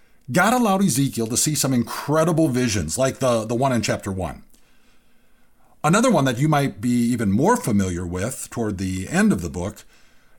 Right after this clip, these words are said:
is the dry bones coming to life in a valley. Christian singers Chris Tomlin and Lauren Daigle have,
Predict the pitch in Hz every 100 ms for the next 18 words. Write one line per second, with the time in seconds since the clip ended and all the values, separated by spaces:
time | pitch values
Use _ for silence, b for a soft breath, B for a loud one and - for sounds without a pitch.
0 | - 160 131 147 123 131 156 180 196 120
1 | 143 151 120 113 120 - - 147 147 147
2 | 139 135 113 113 139 131 - - 131 113
3 | 147 147 80 - - - - - - -
4 | _ - - - _ - 185 - 160 -
5 | 156 147 135 117 - - - - 165 156
6 | 135 104 98 95 120 131 107 98 135 107
7 | 90 101 92